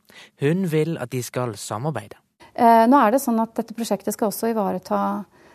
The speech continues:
Speaker 2: en del andre ting som ikke nødvendigvis er deres område, og jeg tenker at det blir viktig for oss å fokusere på det vi kan være i tillegg, ehm, og ikke fokusere på det vi eventuelt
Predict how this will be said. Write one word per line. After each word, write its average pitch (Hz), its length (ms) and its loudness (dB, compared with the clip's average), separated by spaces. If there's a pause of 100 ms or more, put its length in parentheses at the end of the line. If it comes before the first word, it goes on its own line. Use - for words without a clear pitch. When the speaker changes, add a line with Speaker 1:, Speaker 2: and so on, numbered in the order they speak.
(120)
Speaker 2:
en 220 160 2
del 214 160 8
andre 190 400 4
ting 294 240 6
som 285 100 4
ikke 269 140 0
nødvendigvis 208 480 0
er 226 80 4
deres 220 240 2
område, 214 400 2
og 330 80 4
jeg 254 140 2
tenker 220 340 0
at 226 140 -4 (100)
det 220 80 4
blir 247 160 4
viktig 233 220 -2
for 233 160 0
oss - 180 -8
å 202 80 0
fokusere 202 560 -2
på 226 80 -4
det 196 160 2
vi 196 80 -2
kan 208 180 -4
være 190 300 -2
i 214 80 -4
tillegg, 233 400 4 (560)
ehm, 214 1040 0
og - 400 0
ikke 226 320 -2
fokusere 196 400 -2
på 202 100 -4
det 190 140 -2
vi 196 80 -4
eventuelt 190 320 -4